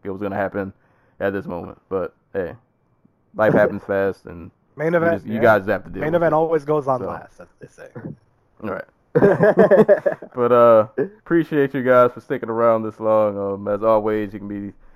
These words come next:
Speaker 1: listening to this podcast on, uh, YouTube, um,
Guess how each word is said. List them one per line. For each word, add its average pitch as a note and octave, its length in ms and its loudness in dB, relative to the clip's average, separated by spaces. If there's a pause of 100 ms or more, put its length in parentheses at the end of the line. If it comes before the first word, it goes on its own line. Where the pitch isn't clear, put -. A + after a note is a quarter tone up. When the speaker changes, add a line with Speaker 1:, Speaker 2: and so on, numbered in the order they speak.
(220)
Speaker 1:
listening G#2 240 -12
to G#2+ 80 -10
this G2 120 -14
podcast G2+ 680 -2
on, F#2 420 -10 (160)
uh, E2 320 -8
YouTube, A2+ 580 -6 (680)
um, F2+ 380 -6